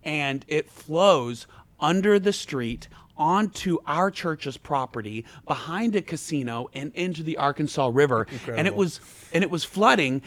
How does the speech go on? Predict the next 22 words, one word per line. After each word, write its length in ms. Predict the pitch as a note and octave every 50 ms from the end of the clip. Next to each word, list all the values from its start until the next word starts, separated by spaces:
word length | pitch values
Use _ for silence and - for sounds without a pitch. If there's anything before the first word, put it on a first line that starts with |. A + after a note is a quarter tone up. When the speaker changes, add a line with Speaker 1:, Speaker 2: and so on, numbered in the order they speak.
| - -
Speaker 1:
And 100 | - -
so 80 | - G#3
me 180 | F#3+ F#3+ G#3 A3+
and 100 | A3+ G#3
a 40 | F3+
bunch 240 | D#3 F3 E3+ E3 -
of 60 | E3+
my 120 | E3 D3+ C#3+
friends 260 | - G3+ F#3+ F3 C#3+
were 80 | D#3 D#3+
like, 160 | C#3+ C3 -
"Let's 140 | F#3 G#3 -
go 120 | - A3 G3+
to 60 | F3+
Walmart. 360 | D#3+ D#3 D#3 D3+ D#3 D#3 D#3
Let's 140 | F3 F3 -
buy 160 | - F#3+ F3
these 220 | D#3+ D#3+ D3 B2+ A#2+
dollar 640 | A2+ - - C#3 C3+ D3 D#3 E3+ F#3 F#3+ G3+ G#3+ G3+ - - - - -
floaties 800 | - - - D#3 D#3+ E3+ G#3 G#3 D3+ G#2+ G#2 G#2+ C3 D3 - - G#2
Speaker 2:
Oh 60 | A2 G#2+ G#2
my 60 | A2+